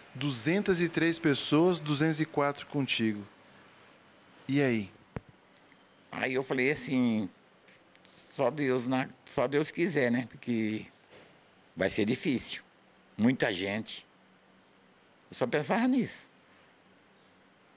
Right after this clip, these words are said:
Speaker 2: Aí Deus foi lá, consegui abrir o gadeado e eu fiquei mais um pouco alegre.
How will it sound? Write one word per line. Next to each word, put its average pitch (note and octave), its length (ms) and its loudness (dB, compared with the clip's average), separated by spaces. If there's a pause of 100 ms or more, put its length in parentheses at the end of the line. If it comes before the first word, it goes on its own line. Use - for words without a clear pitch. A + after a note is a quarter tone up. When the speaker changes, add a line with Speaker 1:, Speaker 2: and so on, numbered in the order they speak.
(1000)
Speaker 2:
Aí G2+ 220 2
Deus G2+ 400 2 (1120)
foi G#2+ 200 0
lá, G2+ 440 2 (960)
consegui G2+ 540 0
abrir G2+ 180 2
o G#2 60 2
gadeado A2 500 0
e C3 80 2
eu D3+ 60 -2
fiquei F3 240 -4
mais G#3+ 160 2
um - 20 0
pouco F3 260 0
alegre. C3 480 -4